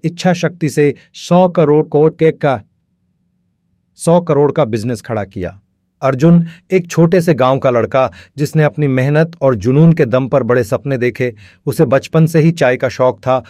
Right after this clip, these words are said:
और वह हमेशा अपने दोस्तों से कहता था, "मैं एक दिन अपना खुद का कैफे खोलूंगा जहां हर कप में कहानी होगी।" लेकिन उसके पास न तो बड़े संसाधन थे और न ही कोई व्यापारिक अनुभव।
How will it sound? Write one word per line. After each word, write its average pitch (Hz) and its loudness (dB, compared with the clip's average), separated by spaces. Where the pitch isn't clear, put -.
और 131 2
वह 131 2
हमेशा 151 0
अपने 143 -2
दोस्तों 131 -4
से 120 -10
कहता 110 -4
था, 117 -2
"मैं 147 -2
एक 160 2
दिन 151 0
अपना 143 -2
खुद 139 -4
का 156 0
कैफे 123 -2
खोलूंगा 127 -2
जहां 131 -2
हर 127 0
कप - -4
में 123 -6
कहानी 113 -4
होगी।" 92 -6
लेकिन 139 0
उसके 147 -2
पास 139 0
न 139 -2
तो 139 -2
बड़े 113 0
संसाधन 117 0
थे 147 0
और 120 -2
न 131 0
ही 135 2
कोई 135 0
व्यापारिक 110 -2
अनुभव। 92 -4